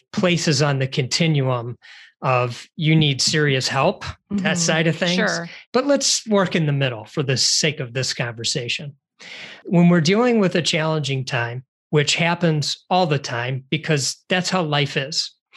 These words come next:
Speaker 1: So there's your starting point. You
Speaker 2: Mm-hmm.
Speaker 1: just know you're going to have challenging times. So when they come, you don't look at them as an annoyance, you look at them as simply what happens.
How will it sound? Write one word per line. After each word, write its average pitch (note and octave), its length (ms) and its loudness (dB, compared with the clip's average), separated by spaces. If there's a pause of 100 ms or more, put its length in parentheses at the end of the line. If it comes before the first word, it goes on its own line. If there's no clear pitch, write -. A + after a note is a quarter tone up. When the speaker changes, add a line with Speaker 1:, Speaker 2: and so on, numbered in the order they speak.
(320)
Speaker 1:
So - 120 -6
there's G3+ 300 2
your G3+ 80 2
starting C#3+ 460 0
point. B2+ 320 -10 (400)
You E3+ 140 6
Speaker 2:
Mm-hmm. F3 40 4
Speaker 1:
just A3 260 2
know F3 200 4
you're C#3+ 180 2
going B2+ 300 -4
to B2+ 60 -4
have B2 180 -4
challenging B2 480 -4
times. C3 340 -2
So F3+ 140 2
when E3 240 4
they D#3+ 140 2
come, D#3 520 0 (320)
you E3+ 120 4
don't F#3 340 2
look F3 200 0
at - 120 -4
them C#3 440 -2
as D#3 200 0
an C#3+ 120 2
annoyance, C#3 800 -2 (300)
you D#3+ 160 4
look D#3+ 260 2
at D3+ 140 -2
them C#3+ 320 0
as C3+ 360 -2
simply E3 380 2
what C3 200 -2
happens. C#3 720 -6